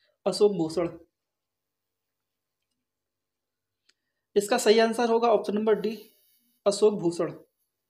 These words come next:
राष्ट्रीय कंपनी कानून अपीली अ-, न्यायाधिकरण के अध्यक्ष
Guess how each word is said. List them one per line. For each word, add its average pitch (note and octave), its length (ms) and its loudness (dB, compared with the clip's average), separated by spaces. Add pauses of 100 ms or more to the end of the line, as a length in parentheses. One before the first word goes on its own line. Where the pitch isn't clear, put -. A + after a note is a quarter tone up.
(3500)
राष्ट्रीय G3+ 440 6
कंपनी A#3+ 340 0
कानून A3 520 2
अपीली G#3 380 -2
अ-, - 420 2
न्यायाधिकरण G3+ 760 2
के A3 80 0
अध्यक्ष G#3+ 560 -2